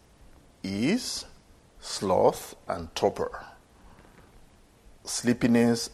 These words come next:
and dullness or sluggishness. I've never seen, uh, sloth, but I, I heard that in North America you have them.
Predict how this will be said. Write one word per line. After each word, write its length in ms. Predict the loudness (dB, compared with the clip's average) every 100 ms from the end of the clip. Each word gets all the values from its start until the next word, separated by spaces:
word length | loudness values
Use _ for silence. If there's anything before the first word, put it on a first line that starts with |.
| -8
and 280 | -6 -2
dullness 600 | 8 8 8 2 -6 -10 -6
or 160 | -6 -4
sluggishness. 1000 | -4 2 2 2 -2 -6 -12 -14 -16 -16 -20 -20 _ -20 -20 -20 -20 -20 -20 -20 -20 -20 -20 -20 -20 -20 -2
I've 200 | 8 8
never 260 | 12 12 12
seen, 380 | 12 6 8 8
uh, 640 | 6 6 8 8 8 4
sloth, 680 | 2 4 10 10 10 4 -2 4
but 240 | 4 6
I, 360 | 6 6 6 4
I 20 |
heard 280 | 6 4 6
that 200 | 4 4
in 160 | 2
North 220 | 4 6 6
America 440 | 8 8 8 4
you 100 | 4
have 260 | 4 4 6
them. 260 | 4 4